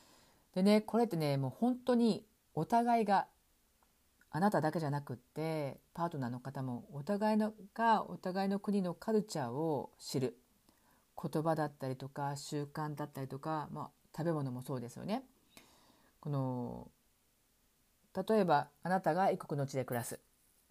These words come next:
で、パートナーの方は、そのパートナーが生まれ、その方が生まれ育った国で育つ、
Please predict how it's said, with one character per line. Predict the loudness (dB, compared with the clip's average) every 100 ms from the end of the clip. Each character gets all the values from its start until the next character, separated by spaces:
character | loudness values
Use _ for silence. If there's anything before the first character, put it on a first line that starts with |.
| _
で、 | 0 2 4 2 0 -2
パ | 0
ー | 2
ト | 2
ナ |
ー | 0
の | -2
方 | 2 10
は、 | 12 12 8
そ | 0
の | 0
パ | 2
ー | 2
ト |
ナ | -2 -4
ー | -2
が | 0 0 -4
生 | -6
ま | -4
れ、 | -4 -8 _
そ | -10 -6
の | -6
方 | -4
が | 4 6
生 | 6
ま | 0
れ | 0
育 | 0
っ | 0
た | -2 -10 -14 _ -8
国 | -4 -4
で |
育 | -6 2 4 4
つ、 | 0 -8